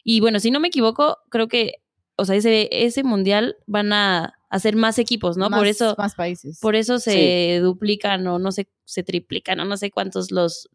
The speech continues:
Speaker 1: la cantidad de
Speaker 3: Eh,
Speaker 1: partidos, ¿no?
Speaker 3: eh, sí. Bueno, la evolución de, del fútbol a nivel de la Copa del Mundo, esta es la edición número veintiuno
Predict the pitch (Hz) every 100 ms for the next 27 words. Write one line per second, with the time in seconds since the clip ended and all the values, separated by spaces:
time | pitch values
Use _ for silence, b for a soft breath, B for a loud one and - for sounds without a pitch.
0 | - 190 196 190 202 208 - 180 214 185
1 | 165 123 120 120 120 117 _ 175 156 -
2 | _ _ b 175 156 156 160 165 202 233
3 | 269 254 170 151 143 160 151 160 226 -
4 | - 135 123 120 135 147 139 127 113 104
5 | 98 117 - - 127 117 151 156 139 131
6 | 139 139 147 156 175 160 135 120 143 139
7 | 143 135 120 117 113 147 135 127